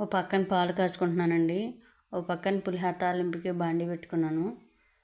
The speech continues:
ను-, ఆయిల్ కూడా వేసుకుంటున్నాను. ఆయిల్ వేసుకొని కొంచెం అల్లం ముక్క, పచ్చిమిరకాయలు, తాలింపు సరుకులు అన్నీ వేసుకుంటానండి.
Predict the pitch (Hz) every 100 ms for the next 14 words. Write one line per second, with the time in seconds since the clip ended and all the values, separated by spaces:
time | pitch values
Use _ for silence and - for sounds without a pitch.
0 | _ _ _ _ _ _ 202 185 175 170
1 | 175 175 180 185 180 170 170 165 160 160
2 | 160 165 160 160 170 170 - 170 190 202
3 | 175 165 160 160 170 170 165 - 165 160
4 | - _ _ _ _ _ _ _ - 180
5 | - 180 170 170 170 165 165 - _ _
6 | _ _ 185 175 180 180 175 165 170 165
7 | 170 175 170 165 170 165 160 156 165 196